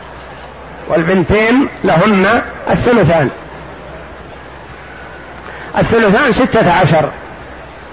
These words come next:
والباقي واحد للعم، لأن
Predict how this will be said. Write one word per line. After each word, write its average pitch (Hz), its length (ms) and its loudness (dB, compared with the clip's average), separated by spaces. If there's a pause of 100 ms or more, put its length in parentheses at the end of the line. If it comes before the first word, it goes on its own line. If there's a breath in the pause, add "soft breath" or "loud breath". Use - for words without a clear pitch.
(200)
والباقي 240 760 2 (440)
واحد 214 520 4 (1000)
للعم، 196 360 4 (3000)
لأن 175 480 4